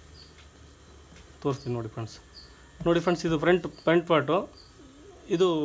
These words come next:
ಕಾಜಾ, ಕಾಜಾ ಮಾಡೋದು, ಇದು ಕಾಜಾ ಪಟ್ಟಿ. ಇದನ್ನ ಈ ಥರ ಇಟ್ಕೊಂಡು ನೋಡಿ ಈ ಥರ, ಈ ಥರ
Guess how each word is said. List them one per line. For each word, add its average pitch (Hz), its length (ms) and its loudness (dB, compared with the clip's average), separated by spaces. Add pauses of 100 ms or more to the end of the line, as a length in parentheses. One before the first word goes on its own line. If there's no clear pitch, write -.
(1040)
ಕಾಜಾ, 160 280 4
ಕಾಜಾ 175 260 6
ಮಾಡೋದು, 165 260 2
ಇದು 165 100 2 (120)
ಕಾಜಾ 156 220 4
ಪಟ್ಟಿ. 165 220 0 (920)
ಇದನ್ನ 175 180 4
ಈ 165 60 2
ಥರ 190 140 4
ಇಟ್ಕೊಂಡು 160 340 0 (2750)
ನೋಡಿ 160 200 2
ಈ - 80 -8
ಥರ, 120 80 -4 (1500)
ಈ 131 80 -6
ಥರ 175 60 -2